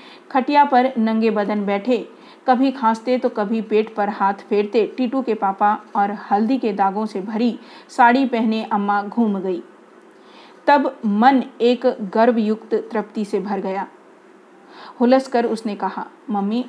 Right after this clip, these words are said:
आज बहुत, बहुत लंबी वाली कहानी सुनाओ।" कहानी चल रही है सात भाई चंपा की।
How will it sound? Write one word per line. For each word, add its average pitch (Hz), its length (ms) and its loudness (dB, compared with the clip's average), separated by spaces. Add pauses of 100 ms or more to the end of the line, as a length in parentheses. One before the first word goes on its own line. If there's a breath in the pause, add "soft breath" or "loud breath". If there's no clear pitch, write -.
आज 202 200 0
बहुत, 208 380 -4
बहुत 214 300 -4 (140)
लंबी 254 380 4
वाली 214 260 2
कहानी 196 400 -4
सुनाओ।" 190 360 -8 (320)
कहानी 208 340 -4
चल 202 240 -6
रही 202 280 -2
है 254 220 0 (340 loud breath)
सात 254 300 6
भाई 214 380 -2
चंपा 196 420 -6
की। 190 300 -12